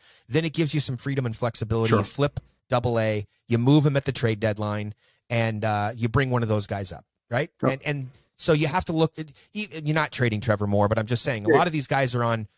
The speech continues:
Speaker 1: shorter, t-, shorter term deals that gives them flexibility. I like the flexibility, and, uh, I, I, I just, I'm not, I'm not interested in rushing the, as much as I wanna see Kaliev in the N H L. I, I,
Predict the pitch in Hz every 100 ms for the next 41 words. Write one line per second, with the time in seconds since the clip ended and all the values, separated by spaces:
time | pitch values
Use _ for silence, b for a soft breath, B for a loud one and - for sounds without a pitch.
0 | _ - 175 165 151 - - - 190 175
1 | 147 156 127 139 156 139 117 120 139 139
2 | 139 120 127 - 117 135 190 135 120 B
3 | B _ 151 185 160 160 - 127 - 113
4 | - 101 107 104 107 123 b b b -
5 | 135 131 135 135 135 131 135 143 156 147
6 | 156 147 147 151 156 143 147 160 170 _
7 | 156 175 180 196 180 - 170 160 165 -
8 | 165 - 175 170 254 240 208 233 233 -
9 | 208 - 202 214 180 160 165 170 175 151
10 | 180 202 147 b b b b _ 156 -
11 | 160